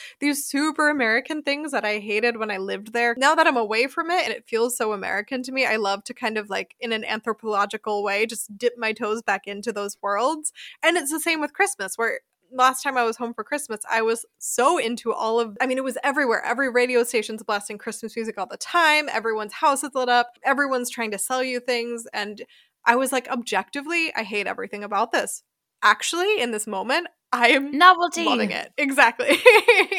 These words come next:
Speaker 1: And some of this stuff really is fun. Like, I can be such a, s-, I don't know, a Scrooge, a Grinch, but walking around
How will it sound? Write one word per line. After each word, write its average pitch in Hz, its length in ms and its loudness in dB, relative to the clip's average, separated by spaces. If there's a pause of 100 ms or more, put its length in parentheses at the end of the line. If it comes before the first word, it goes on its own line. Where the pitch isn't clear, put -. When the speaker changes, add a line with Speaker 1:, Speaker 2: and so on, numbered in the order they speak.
(460)
Speaker 1:
And 453 180 4
some 415 220 0
of 427 60 0
this 440 160 0
stuff 381 240 0
really 330 220 -2
is 294 200 -2
fun. 233 320 0
Like, 214 160 -4
I 220 100 -2
can 262 160 -6
be 277 120 -4
such 254 200 -10
a, 240 40 -2
s-, - 360 -10 (120)
I - 20 -10
don't 220 120 -6
know, 202 120 -4
a 208 80 -4
Scrooge, 294 440 -2
a 214 60 0
Grinch, 262 500 0
but 233 340 6
walking 240 380 4
around 220 580 -2